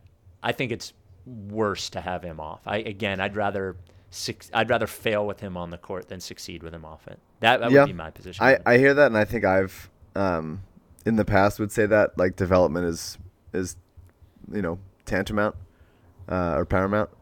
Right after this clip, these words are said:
Speaker 2: But the, I, I don't think that it hurts. It would stunt his development or, or, uh,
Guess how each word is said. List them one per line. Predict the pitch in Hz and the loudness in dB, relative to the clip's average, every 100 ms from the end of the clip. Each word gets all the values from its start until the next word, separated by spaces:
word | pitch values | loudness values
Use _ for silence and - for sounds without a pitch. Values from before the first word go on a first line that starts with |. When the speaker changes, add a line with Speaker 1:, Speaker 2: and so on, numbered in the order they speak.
| - - | -6 2
Speaker 2:
But | 98 - - _ _ _ _ - - - - _ | 2 2 -4 _ _ _ _ -20 -20 -20 -20 _
the, | 104 110 120 117 113 110 104 - - - - - - - - | -2 4 6 6 6 4 2 0 -6 -20 -20 -20 -20 -20 -4
I, | 131 135 - | 0 0 6
I | 135 | 10
don't | 143 143 | 10 8
think | - 131 | 4 6
that | 120 110 | 8 8
it | 104 | 6
hurts. | 104 107 - - | 6 4 2 -2
It | 113 113 - - 110 | -2 -2 -4 -6 0
would | 117 95 | 0 0
stunt | - 120 107 104 | -2 2 2 4
his | 104 90 | 2 2
development | 98 95 90 71 87 85 - | 4 6 6 4 -2 -4 -2
or, | 95 92 82 76 80 - _ - - _ - - - _ _ - | 2 4 4 2 -2 -12 _ -20 -20 _ -20 -20 -20 _ _ 0
or, | 101 92 85 82 | 2 4 2 2
uh, | 78 73 62 | 0 0 -2